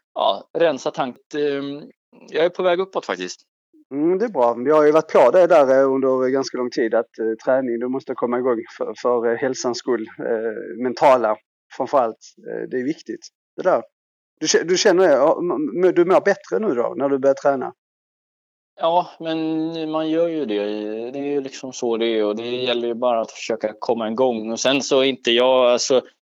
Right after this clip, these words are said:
Speaker 1: jag vet ju att, eh, jag känner mig själv och jag vet att det här kommer inte hålla i för alltid. Men det är också därför jag kör rätt hårt nu, för att så länge jag har den här gnistan så vill jag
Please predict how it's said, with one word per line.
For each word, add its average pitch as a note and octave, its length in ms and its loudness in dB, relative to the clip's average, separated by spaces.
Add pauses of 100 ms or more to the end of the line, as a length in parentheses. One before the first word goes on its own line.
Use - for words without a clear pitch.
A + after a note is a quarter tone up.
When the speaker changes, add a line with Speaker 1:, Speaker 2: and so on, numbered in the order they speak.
Speaker 1:
jag A#2 300 0
vet A#2 340 -4
ju A2 120 0
att, - 300 -2
eh, A2 80 -2
jag G#2 340 0
känner B2 220 -2
mig A#2 120 -4
själv A#2 300 0
och A2+ 60 0
jag G#2+ 80 2
vet A2 260 -2
att A2 100 -14
det A2 80 -4
här A2 120 0
kommer A#2 200 -10
inte G#2 140 -12
hålla G#2+ 240 -4
i G2+ 80 -4
för G#2+ 120 -6
alltid. G#2+ 440 -2
Men A2+ 140 -10
det A#2 80 -2
är B2+ 40 -2
också B2+ 220 -10
därför B2+ 220 2
jag B2 60 0
kör C#3+ 240 0
rätt B2 120 0
hårt D#3 300 -4
nu, A2 160 -14
för A2+ 100 -4
att A2 100 -6
så - 160 -10
länge A2+ 240 -6
jag G#2+ 80 -6
har B2+ 220 0
den A2+ 80 -8
här A#2+ 100 -12
gnistan B2 500 -10
så A#2+ 180 -10
vill A2 160 -6
jag G#2+ 240 -6